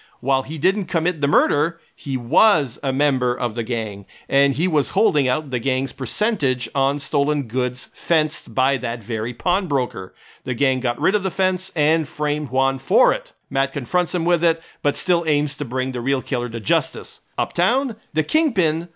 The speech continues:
learns that Daredevil is interfering with operations. How is he connected to this?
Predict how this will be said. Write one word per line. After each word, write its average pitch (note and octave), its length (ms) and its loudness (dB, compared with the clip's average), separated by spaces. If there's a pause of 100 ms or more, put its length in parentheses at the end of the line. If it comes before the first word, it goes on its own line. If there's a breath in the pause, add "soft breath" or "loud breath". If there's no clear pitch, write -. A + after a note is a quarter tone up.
learns G3+ 340 2
that C#3+ 220 0
Daredevil E3 480 2
is C#3 180 -2
interfering F#3+ 600 0
with C#3 160 0
operations. C#3 880 0 (120)
How D4 200 -2
is E3 100 0
he E3 100 0
connected D#3 600 -2
to A#2 80 -8
this? - 560 -14